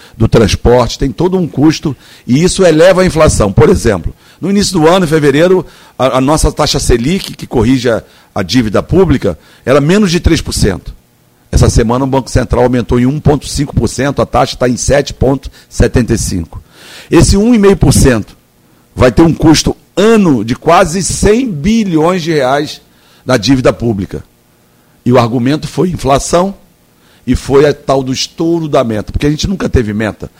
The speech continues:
Todo ano se excepcionaliza algo no orçamento pra fugir da, da, da, do teto, do, do teto. Então,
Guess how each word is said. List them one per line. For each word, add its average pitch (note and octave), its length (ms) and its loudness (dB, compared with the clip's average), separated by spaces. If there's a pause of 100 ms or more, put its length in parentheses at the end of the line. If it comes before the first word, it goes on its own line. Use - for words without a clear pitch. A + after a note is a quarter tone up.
(240)
Todo E3 320 2
ano F3 340 0 (320)
se - 180 -2
excepcionaliza C3+ 800 0
algo G#2 460 -2 (760)
no A2+ 180 0
orçamento A#2+ 560 0
pra B2 240 0
fugir A#2 300 -10
da, A#2+ 200 -4 (100)
da, G#2+ 120 -2 (180)
da, G#2+ 140 -2
do G#2 140 -4
teto, F#2+ 440 -6 (460)
do, G2+ 100 -8
do G2 180 -4
teto. - 280 -6
Então, D#3+ 240 -2